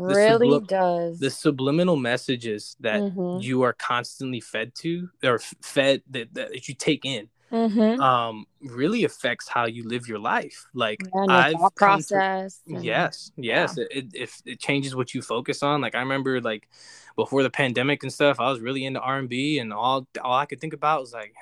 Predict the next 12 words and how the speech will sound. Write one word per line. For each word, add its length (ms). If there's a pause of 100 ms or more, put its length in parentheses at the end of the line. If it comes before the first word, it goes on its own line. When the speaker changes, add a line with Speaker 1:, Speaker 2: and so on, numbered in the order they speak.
(140)
Speaker 1:
"Man, 220
yo, 140
where, 200
where 100
my 200
girl 380
at?" 220
Like, 220
<laughs> 260
Speaker 2:
Yeah. 120
Speaker 1:
'cause, 200
yeah, 240